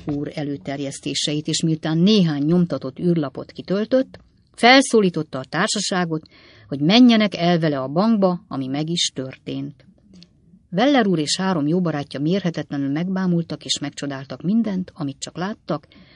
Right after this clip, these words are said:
Sam azonban azzal a hidegvérűséggel vette szemügyre a dolgokat, amelyből semmi nem tudta őt kizökkenteni. Átmentek egy nagyon lármás és forgalmas udvaron,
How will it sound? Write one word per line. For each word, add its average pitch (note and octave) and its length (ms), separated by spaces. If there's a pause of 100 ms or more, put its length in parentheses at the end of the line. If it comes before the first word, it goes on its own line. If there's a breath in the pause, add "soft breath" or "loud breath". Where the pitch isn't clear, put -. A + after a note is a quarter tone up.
(180 soft breath)
Sam D#4 400
azonban G3+ 580
azzal G#3 380
a D3+ 40
hidegvérűséggel D3+ 1000
vette D3 260
szemügyre D3 460
a C3+ 40
dolgokat, F#3+ 540
amelyből F3+ 540 (140)
semmi C#3+ 640
nem C#3+ 160
tudta - 340
őt F3+ 240
kizökkenteni. C#3 880 (1500 soft breath)
Átmentek A#3+ 540
egy C#3+ 100
nagyon F3+ 480
lármás F#3 520
és - 180
forgalmas D#3+ 560
udvaron, F#3+ 560